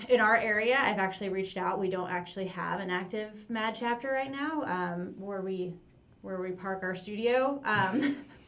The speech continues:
<laughs> so that's unfortunate, and I don't know that I have the capacity to help start one, but I definitely think that it is a needed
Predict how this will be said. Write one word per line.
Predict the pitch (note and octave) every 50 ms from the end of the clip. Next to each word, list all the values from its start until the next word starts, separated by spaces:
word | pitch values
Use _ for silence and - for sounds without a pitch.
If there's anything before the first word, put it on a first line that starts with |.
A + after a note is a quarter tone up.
| - - -
<laughs> | A4 C5+ - B4+ B4 - -
so | - - - C4 B3
that's | A#3+ A#3 A#3+ A#3+
unfortunate, | C#4+ C4+ B3+ C4 B3+ A#3+ A#3+ A#3+ A#3+ C4+ C#4+ D4+ D#4 D#4 -
and | - G#3+ G#3 G#3 G3+
I | - A3
don't | A3 A3+ A3+ A3
know | G#3+ G#3+ G#3+ G#3
that | G#3 G3+
I | G3+
have | G3 G3 F#3
the | F3+ G3+
capacity | G3 G3+ F#3+ G#3+ F#3+ F#3 F#3+ G#3 G3+ G3 F#3+
to | F#3+ F#3+
help | F3+ F#3 G3+ G3 - - - - -
start | - - - G#3 - A3+ C#4 D4+
one, | - F#4 F#4+ G4 G#4 - -
but | A#3 A3 G3
I | F#3+ G3
definitely | F#3+ G#3 G3+ F3 G3+ G3 F#3+ E3+ -
think | G#3+ G#3 G3+ -
that | G#3 G3 F#3+
it | F#3+ F#3
is | G3 F#3
a | F#3 F#3
needed | F3+ F#3+ G3 F#3+ G3 G3 G#3 G#3+ G#3+ G#3 G#3+